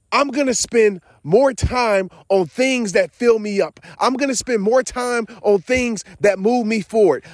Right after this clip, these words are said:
I'm gonna spend more time with things and people that bring more peace in my life." Because the truth of the matter is, and some of y'all might hate me when I say this, but I'm gonna, I'm gonna speak facts to you because I'm this person at times too.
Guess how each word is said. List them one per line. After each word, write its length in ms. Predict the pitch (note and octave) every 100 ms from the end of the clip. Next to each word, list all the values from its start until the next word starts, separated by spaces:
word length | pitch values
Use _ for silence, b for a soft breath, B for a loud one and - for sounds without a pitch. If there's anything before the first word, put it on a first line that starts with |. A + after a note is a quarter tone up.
| -
I'm 140 | A#3
gonna 200 | C4 C#4
spend 260 | - B3+ G3+
more 200 | A3+ B3
time 460 | - A#3+ A#3+ A#3 b b -
with 220 | F#3+ F#3+
things 400 | C4 C#4 C4 F#3+
and 240 | A3 C4+ A#3
people 520 | D#4+ E4 G#3+ G3 A3+ _ _ _ _ _ _ _ _ _ _ _ _ _ _ _ _
that 180 | A3 F3+
bring 300 | F#3+ C#4+ C4
more 220 | B3 A#3
peace 360 | - C4+ C#4 B3+
in 100 | G#3
my 120 | F#3+
life." 500 | B3 D#4+ - - - _ _ _ _ _ _ _ _ _ _ _ _ -
Because 380 | G#3+ C4 A3 - _
the 120 | F#3+
truth 300 | - D#4+ F4
of 100 | C4
the 60 | A3+
matter 300 | B3+ C4+ C4
is, 220 | C#4+ A3
and 100 | G#3+
some 220 | - C4
of 60 | C4
y'all 140 | B3
might 200 | A#3 A3+
hate 200 | - B3
me 80 | B3
when 160 | A#3 A3+
I 80 |
say 180 | G#3+ B3+
this, 160 | B3 G#3
but 80 | A3
I'm 80 |
gonna, 160 | G#3+ F3+ F#3+
I'm 100 | G3+
gonna 100 | A3
speak 280 | - G#3
facts 300 | - G#3+ - -
to 100 | D3
you 140 | A#3 b b -
because 300 | E3 F#3 - _ _ _ -
I'm 160 | C4
this 160 | C4+ -
person 380 | C4 A#3+ B3 A3+
at 120 | G#3+
times 340 | A3 G#3 F#3+
too. 220 | - C3